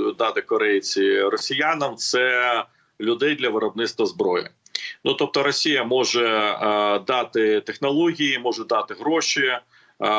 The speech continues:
може дати сировину. А Китай може поста-, дати можливість там обладнання імпортувати, а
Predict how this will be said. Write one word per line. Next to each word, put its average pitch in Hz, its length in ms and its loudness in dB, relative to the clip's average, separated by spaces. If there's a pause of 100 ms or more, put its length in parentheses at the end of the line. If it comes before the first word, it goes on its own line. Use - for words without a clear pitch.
(200)
може 123 280 0
дати 117 300 -2
сировину. 135 720 0 (380)
А 104 260 0
Китай 139 400 -2
може 117 260 0
поста-, 110 1160 2
дати 120 260 0
можливість 110 600 0
там 104 180 2
обладнання 143 520 0
імпортувати, 113 1000 0
а 110 440 2